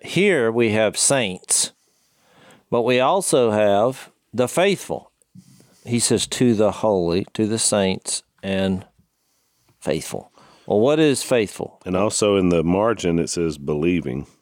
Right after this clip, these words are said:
Speaker 1: Right. So
Speaker 2: For the same
Speaker 1: believers.
Speaker 2: word.
Speaker 1: And I
Speaker 2: Yeah.
Speaker 1: put slash believe. But what
Speaker 2: Faithful.
Speaker 1: is faithful? It's people who believe and are full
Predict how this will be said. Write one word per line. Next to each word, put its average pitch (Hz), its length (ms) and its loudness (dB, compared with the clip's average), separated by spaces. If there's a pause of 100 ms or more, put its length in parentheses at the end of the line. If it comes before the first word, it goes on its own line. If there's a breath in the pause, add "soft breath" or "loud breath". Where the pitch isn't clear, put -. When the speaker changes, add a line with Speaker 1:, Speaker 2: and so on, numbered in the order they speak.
(280)
Speaker 1:
Right. 80 320 -6
So 95 200 -2
Speaker 2:
For 87 60 -6
the 85 100 0
same 110 240 2
Speaker 1:
believers. 73 160 -4
Speaker 2:
word. 90 60 -6
Speaker 1:
And 101 100 -2
I 107 100 0
Speaker 2:
Yeah. 87 80 -8
Speaker 1:
put 117 240 0
slash 101 540 0
believe. 95 360 -2
But 123 140 0
what 151 160 2
Speaker 2:
Faithful. 165 120 6
Speaker 1:
is - 100 -2
faithful? - 400 -2 (100)
It's - 480 -2 (1080 soft breath)
people 120 580 2 (520)
who 120 180 0
believe 107 720 2
and 101 160 0
are 104 220 2
full 117 720 0